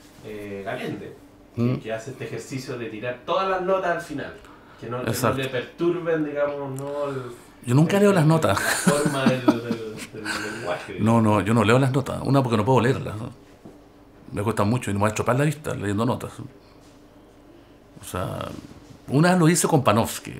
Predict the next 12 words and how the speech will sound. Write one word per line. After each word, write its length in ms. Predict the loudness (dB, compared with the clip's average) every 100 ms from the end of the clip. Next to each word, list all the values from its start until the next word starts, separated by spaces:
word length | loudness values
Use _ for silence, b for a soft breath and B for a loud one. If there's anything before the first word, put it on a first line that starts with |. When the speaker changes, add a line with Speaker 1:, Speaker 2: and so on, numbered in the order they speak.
| -16 -20 -20 -20 -20 -20 -20 -12
Speaker 2:
ese 200 | -6 -2
libro 280 | 0 0 -2
pequeñito, 680 | -4 -4 0 0 0 0
¿no? 120 | -4 -8 -10
Perspectiva 400 | -10 -8 -6 -2
como 120 | -2
forma 200 | -2 -2 -2
simbólica, 520 | -4 0 0 2 0
que 60 |
tiene 160 | 0 -2
más 120 | 0
notas. 260 | 0 -2